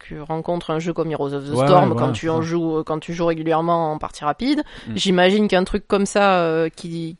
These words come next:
Speaker 1: qui, où, où, où l'équilibrage doit être beaucoup plus complexe que,
Speaker 2: Ah ouais.
Speaker 1: que quelque chose de
Speaker 2: Ouais, parce que c'est de base déséquilibré.
Speaker 1: Voilà, c'est ça. Donc, euh, c'est, ça peut, ça peut pas marcher. Enfin, c'est compliqué pour que ça marche,
Speaker 2: Ouais.
Speaker 1: quoi.
Speaker 2: Et, et ça, ça,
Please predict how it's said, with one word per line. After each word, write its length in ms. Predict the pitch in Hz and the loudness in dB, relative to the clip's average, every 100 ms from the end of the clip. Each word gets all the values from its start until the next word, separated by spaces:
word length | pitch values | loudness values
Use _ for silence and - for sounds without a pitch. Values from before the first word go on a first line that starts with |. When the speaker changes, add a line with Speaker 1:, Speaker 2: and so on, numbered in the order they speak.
| - | -10
Speaker 1:
qui, 160 | - - | -8 -4
où, 40 | 175 | -4
où, 180 | 180 175 | -6 -6
où 100 | 180 | -6
l'équilibrage 540 | 175 196 185 185 180 | -6 -4 -2 0 2
doit 120 | 170 | 2
être 80 | 165 | 0
beaucoup 180 | 165 175 | -2 -4
plus 140 | - 190 | -2 2
complexe 560 | 180 175 180 175 - 156 | 4 6 6 4 -4 -4
que, 60 | |
Speaker 2:
Ah 80 | 147 | -2
ouais. 80 | 160 | -2
Speaker 1:
que 40 | 151 | -2
quelque 180 | 160 | -4
chose 220 | - 165 156 | -2 -4 -4
de 80 | 156 | -4
Speaker 2:
Ouais, 220 | 127 165 | -2 -2
parce 160 | - | -4
que 100 | - | -8
c'est 160 | 117 120 | -8 -8
de 80 | 113 | -6
base 260 | 117 143 139 | -2 0 0
déséquilibré. 560 | 135 120 - 110 101 - | 0 -4 -6 -8 -8 -4
Speaker 1:
Voilà, 420 | 208 240 349 254 185 | 6 8 8 6 4
c'est 140 | 190 | 0
ça. 260 | 190 269 185 | 4 4 6
Donc, 260 | 175 175 | 2 2
euh, 180 | 160 156 | 0 0
c'est, 140 | 151 - | -4 -10
ça 140 | 147 | -10
peut, 180 | - 165 | -4 -6
ça 160 | - 160 | -4 -12
peut 160 | - 180 | -10 -2
pas 200 | 240 254 | 2 2
marcher. 280 | 170 - - | 0 -6 -4
Enfin, 220 | 180 170 | -2 -4
c'est 200 | - - | -6 -4
compliqué 460 | 208 220 208 - | 0 0 0 -2
pour 140 | 277 180 | -2 -2
que 40 | |
ça 120 | 220 | -2
marche, 220 | 226 185 208 | -2 -2 -4
Speaker 2:
Ouais. 60 | 202 | -6
Speaker 1:
quoi. 120 | 185 - _ _ _ - _ _ _ _ _ - | -8 -12 _ _ _ -20 _ _ _ _ _ -14
Speaker 2:
Et, 380 | 107 101 101 98 | -10 -8 -8 -8
et 60 | 113 | -6
ça, 140 | 190 | -6
ça, 120 | - | -6